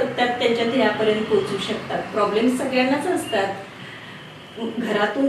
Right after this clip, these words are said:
इथेपर्यंत येण्यासाठी मलाही प्रॉब्लेम्स आहेत. <laughs> प्रत्येक स्त्रीला त्या त्या तिचे, तिचे वैयक्तिक असतील, सामाजिक असतील, अडचणी आहेत, पण त्यावरती मात करून पुढे गेल्याशिवाय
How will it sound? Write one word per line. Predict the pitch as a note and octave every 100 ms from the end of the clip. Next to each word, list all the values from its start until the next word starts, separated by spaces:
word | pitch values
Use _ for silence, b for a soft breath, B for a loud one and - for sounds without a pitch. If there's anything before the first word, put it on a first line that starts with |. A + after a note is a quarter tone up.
| -
इथेपर्यंत | C4+ A#4 C#4 C#4 C#4+
येण्यासाठी | C#4 C4+ C4+ C4+ C4+
मलाही | C#4 A#3+ A#3 A#3 C4+
प्रॉब्लेम्स | - C4+ B3+ B3+ B3
आहेत. | A3+ - - -
<laughs> | - - - - - -
प्रत्येक | C#4 - F#4 F4+
स्त्रीला | - D4+ D#4 D#4+ D#4+ B B B
त्या | C4 C4
त्या | C#4+ C#4+ - D4
तिचे, | C4 C4+
तिचे | C4 - C#4
वैयक्तिक | B3+ A#3 A3 A3+ A#3+ B3 C#4+ B3+
असतील, | B3 B3+ B3
सामाजिक | B3 - G#3 G#3 A#3 B3
असतील, | A#3 A3+ A#3 A#3 - - G#3 - - - -
अडचणी | A3 G#3 - A#3 A#3+
आहेत, | G#3 F#3 F3+
पण | - B3+
त्यावरती | B3+ C4 C#4 C#4 D4+
मात | C4 A#3+ B3 -
करून | D4 D4 G4 -
पुढे | F#3 -
गेल्याशिवाय | C4 B3+ B3+ B3+ B3+